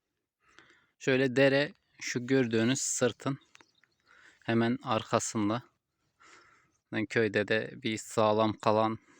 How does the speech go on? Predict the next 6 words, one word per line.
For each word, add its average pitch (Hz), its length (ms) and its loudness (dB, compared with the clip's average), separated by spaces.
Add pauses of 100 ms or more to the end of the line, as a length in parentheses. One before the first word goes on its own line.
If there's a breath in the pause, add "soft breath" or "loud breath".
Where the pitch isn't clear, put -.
(180 soft breath)
okul, 110 360 -6 (1120 soft breath)
okula 101 400 -4
bir 101 60 -6
şey - 180 -4
olmamış. 98 580 -4 (1000 soft breath)
O, 127 100 -14